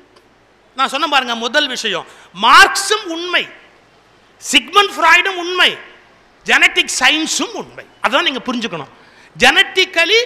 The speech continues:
நம்ம சில விஷயங்களை தடை பண்ணப்பட்டிருக்கிறோம். நம்முடைய ஆழ்மனம் சில role play பண்ணுது. அதே மாதிரி சொசைட்டி சில சமயத்துல நம்மளை control பண்ணுது.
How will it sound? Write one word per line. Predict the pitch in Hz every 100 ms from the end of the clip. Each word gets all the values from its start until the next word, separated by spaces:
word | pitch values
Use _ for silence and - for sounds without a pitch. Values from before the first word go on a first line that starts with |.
| -
நம்ம | 294 285
சில | 277 262
விஷயங்களை | 247 330 330 285 339
தடை | 392 320
பண்ணப்பட்டிருக்கிறோம். | 302 254 214 190 175 147 - _ _ _ _ _ _
நம்முடைய | 233 294 302 277
ஆழ்மனம் | 233 254 349 415 381 330 339
சில | 403 320 269
role | 285 370 349
play | 294 339
பண்ணுது. | 339 247 180 156 - - _ _ _ _ _ _
அதே | - 330 392
மாதிரி | 311 294 370
சொசைட்டி | 330 320 392 415 - 233 -
சில | 285 277 269
சமயத்துல | 330 320 381 381
நம்மளை | 330 294
control | 294 339 370 247
பண்ணுது. | 214 180 143